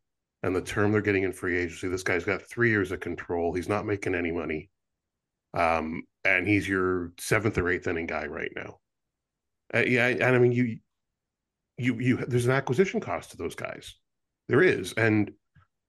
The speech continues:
I think the hard reality is this was gonna be Teoscar's last year as a Blue Jay. And they took the best deal they could get for him. And,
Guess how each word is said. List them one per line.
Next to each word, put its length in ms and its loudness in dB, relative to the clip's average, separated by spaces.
I 100 2
think 300 0
the 100 -2
hard 280 2
reality 540 2
is 240 -2
this 240 -2
was 120 -8
gonna 180 0
be 200 -4
Teoscar's 540 -2
last 340 -4
year 140 0
as 100 2
a 40 4
Blue 240 -6
Jay. 340 -8
And 640 2
they 200 4
took 340 -4
the 100 2
best 380 -2
deal 260 2
they 140 4
could 180 -4
get 220 -4
for 260 -4
him. 160 -14
And, 520 0